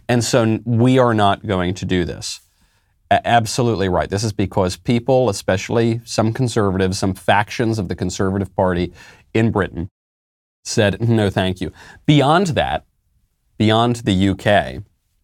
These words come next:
speaking more broadly, including here in America, the simple fact is people who have not gotten the vaccine already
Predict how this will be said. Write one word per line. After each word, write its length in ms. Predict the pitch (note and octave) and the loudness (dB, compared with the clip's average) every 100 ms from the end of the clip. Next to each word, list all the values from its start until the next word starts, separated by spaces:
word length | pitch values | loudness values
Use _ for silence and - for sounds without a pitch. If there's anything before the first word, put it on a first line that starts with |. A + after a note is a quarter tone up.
| _ _ _ - - | _ _ _ -20 -16
speaking 440 | - A#2 G2+ G#2 | -4 -2 0 2
more 160 | G2+ F#2+ | 2 2
broadly, 640 | F2 F#2+ G#2+ G#2 D2 D#2 - | 2 4 4 2 -6 -10 -8
including 400 | F2+ - G2+ F#2 | -6 -2 0 0
here 140 | G#2 | 0
in 60 | E2+ | -2
America, 560 | D#2 F2+ F#2+ - - - _ _ _ _ | -2 0 0 -2 -10 -12 _ _ _ _
the 80 | G#2+ | -4
simple 320 | - E3 F3+ | 0 2 2
fact 340 | F3 C#3 A#2+ | 2 2 2
is 140 | A#2 - | -4 -4
people 320 | A#2+ - F3 | -6 -2 0
who 80 | E3+ | 0
have 100 | F#2+ | 0
not 260 | F2+ G2 | 0 -2
gotten 320 | - G2+ G2 F#2 | 2 2 2 -2
the 60 | |
vaccine 500 | F2 E2 - G2 F#2 | 0 -2 -2 -4 -2
already 380 | G2 A2+ A2+ | 2 2 0